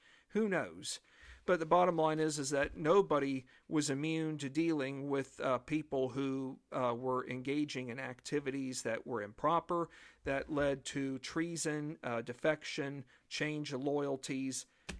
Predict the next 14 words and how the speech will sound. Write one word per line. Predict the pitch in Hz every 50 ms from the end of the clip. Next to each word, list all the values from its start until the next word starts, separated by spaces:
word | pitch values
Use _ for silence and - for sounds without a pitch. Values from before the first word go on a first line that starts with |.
| - - - -
It, | 156 - -
it, | - - - - - - - 156
it | 165 156
was | 151 147
just | - 190 180 -
one | 185 185 175
of | 160
those | 165 156 -
things | - 170 156 143
that | 156 135 -
sadly | - - 147 151 156 147 147 139
couldn't | - - 165 - 151 143
be | 160 160
avoided. | 139 123 127 160 202 180 - - - - -